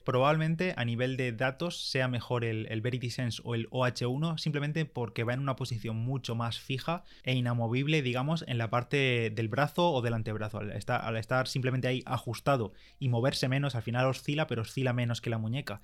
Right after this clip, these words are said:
Pues seguramente tengas mejores datos y totalmente compatible con el Apple Watch Serie seis. Lo mismo que antes que he comentado con lo de Oscar. Al final se conecta por Bluetooth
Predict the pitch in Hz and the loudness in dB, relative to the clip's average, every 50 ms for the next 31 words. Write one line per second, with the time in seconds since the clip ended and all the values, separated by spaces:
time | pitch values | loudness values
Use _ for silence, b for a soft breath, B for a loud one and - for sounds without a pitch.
0 | B B B B - 120 - 123 123 127 127 131 131 139 135 117 123 123 123 - | B B B B -6 -4 -2 0 0 2 2 2 2 0 0 0 0 0 0 -2
1 | - 113 113 110 - - 127 127 123 127 113 - 127 127 120 - 151 165 - B | -2 -2 -2 -2 -2 0 0 0 0 0 -2 0 0 0 0 0 -2 -4 -4 B
2 | B B B B B - 165 180 175 - - - - - 120 113 120 120 120 123 | B B B B B 0 2 2 0 -2 -10 -16 -8 -2 0 2 2 4 4 2
3 | 117 117 107 123 120 110 123 110 107 123 127 139 147 143 131 117 110 110 107 - | 2 0 0 0 0 2 2 0 0 0 0 0 0 0 0 0 0 0 -2 -2
4 | - 113 113 - 117 113 104 117 123 117 - - - - 127 113 113 107 - 110 | -4 -4 -4 -2 -4 -2 -2 -2 -4 -4 -6 -8 -6 -4 -2 -2 -2 -2 -4 -6
5 | 92 95 - - - - 120 120 120 123 117 - 131 127 117 - 117 113 110 123 | -8 -10 -12 -14 -12 -8 -6 -2 -2 -2 -2 -2 -2 -2 -2 -2 -2 -2 -2 -2
6 | 117 - 117 101 113 110 113 110 113 120 123 - 107 104 101 101 104 104 - - | -4 -4 -4 -4 -2 -2 -2 0 0 -2 0 -2 -2 -2 -2 -4 -6 -8 -8 -10
7 | - - - - 123 113 - - 113 113 117 110 - 117 113 113 117 113 - - | -14 -14 -12 -10 -10 -8 -4 -2 -2 0 0 -2 -2 -2 -2 -2 -4 -4 -4 -4
8 | 110 107 - 120 113 107 107 107 101 160 196 202 202 | -4 -4 -2 -4 -4 -2 -4 -2 0 2 2 0 0